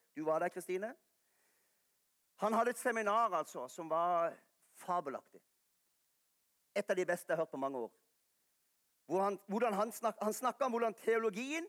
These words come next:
preges av tidene. Ikke bare at vi skifter ut ord, men også at vi mister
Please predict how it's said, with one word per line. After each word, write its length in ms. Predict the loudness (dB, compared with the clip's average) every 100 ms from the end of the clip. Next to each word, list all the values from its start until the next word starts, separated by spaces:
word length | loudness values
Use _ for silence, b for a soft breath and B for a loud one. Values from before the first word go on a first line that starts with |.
| -6
preges 520 | 0 0 0 -4 -10 -6 -2
av 140 | -2
tidene. 520 | -4 -10 -10 -4 -2 -4 B B
Ikke 220 | -8 -4 0
bare 180 | 2 2
at 120 | -2
vi 60 | -8
skifter 340 | -10 -6 -4
ut 200 | -4 -6
ord, 260 | -6 -6 -8 b b
men 140 | -2 -2
også 180 | 0 -2
at 100 | -4
vi 80 | -8
mister 400 | -8 -8 -4